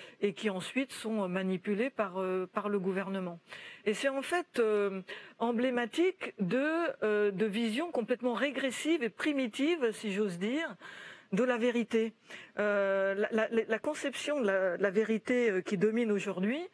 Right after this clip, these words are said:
c'est, euh, la conception de la vérité comme un trésor caché.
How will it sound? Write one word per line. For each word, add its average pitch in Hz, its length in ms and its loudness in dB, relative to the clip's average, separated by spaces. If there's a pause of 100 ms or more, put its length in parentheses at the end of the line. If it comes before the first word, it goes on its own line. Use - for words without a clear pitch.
(380)
c'est, 285 400 0
euh, 233 80 2
la 196 100 0
conception 220 440 -2
de 233 60 0
la 202 80 2
vérité 190 360 0
comme 196 140 -2
un 185 80 -4
trésor 226 500 -4
caché. 220 420 -4